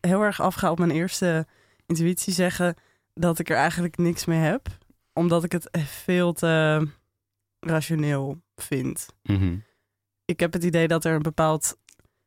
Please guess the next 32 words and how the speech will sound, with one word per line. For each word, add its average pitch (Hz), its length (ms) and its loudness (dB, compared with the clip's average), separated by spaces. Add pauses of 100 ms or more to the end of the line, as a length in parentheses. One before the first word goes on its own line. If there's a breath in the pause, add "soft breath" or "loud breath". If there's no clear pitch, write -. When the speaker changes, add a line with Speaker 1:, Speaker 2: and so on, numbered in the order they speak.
(320)
Speaker 1:
iets - 180 -2
in 180 80 2
mij 170 180 4
zegt 160 220 0
dat 165 160 -2
er 165 120 -2
een 160 100 -2
soort 156 320 -4
gevoelsmatig 156 840 -2
stukje 165 340 -2
mist. 151 540 -2 (600)
Ehm, 139 440 0
en 143 120 -2
dat 139 180 -4
ethiek 156 340 -6
eigenlijk 147 440 -6
niet 143 200 -2
iets 147 180 -8
is 147 180 -6
wat 143 240 -4
je 131 240 0 (920)
op 160 180 -6
een, 143 240 -2 (240)
op - 160 -10
een 147 240 -2
geheel 143 360 0
rationa-, 143 500 -4 (100)
rationele, 143 600 -2
instrumentele 147 580 -2
manier 139 380 -2
kan 147 320 -4
benaderen. 143 600 -2